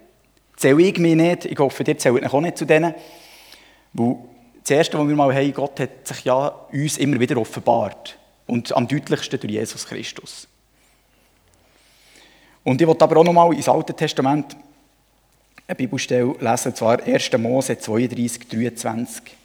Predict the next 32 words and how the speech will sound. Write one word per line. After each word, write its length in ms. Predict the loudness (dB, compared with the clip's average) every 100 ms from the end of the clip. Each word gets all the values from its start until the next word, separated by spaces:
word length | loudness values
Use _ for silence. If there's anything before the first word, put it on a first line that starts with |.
| _ _ _ _ _ _
bis 200 | -10 -10 -8
einunddreißig. 720 | -10 -8 -10 -14 -16 -18 -18 _ _ _ _ _ _ _ _ _ _ _ _ _ _ _ _ _ _ _ _ -2
Mitten 320 | 0 2 2
in 100 | 2
der 100 | 0
Nacht 400 | 2 2 -2 -12 -8
stand 340 | -2 0 2
Jakob 460 | 0 0 -4 -6 0
auf 420 | 2 2 0 -8 -8
und 180 | -6
nahm 280 | -4 -2 -4
seine 380 | -6 -6 -6 -4
beiden 340 | -4 -4 -8
Frauen 560 | -6 0 0 0 -2 -4
und 280 | -8 -12 -8
die 40 |
beiden 360 | -4 -4 -2 -4
Nebenfrauen 600 | -4 -4 -4 -2 0 -2
und 140 | -2
seine 260 | -4 -2 -4
elf 220 | -4 -6
Söhne 460 | -4 0 0 0 -2
und 180 | -6
brachten 400 | -2 -2 -2 -6 -8
sie 320 | -6 -8 -8 -14 -20 -20 _ _ _ _ _ _ _ _
an 200 | 0 0
einer 240 | 0 -2 0
seichten 420 | -2 -2 -4 -8
Stelle 320 | -4 -4 -4
über 160 | -6 -6
den 160 | -4
Jakob. 500 | -4 -4 -10 -18 -18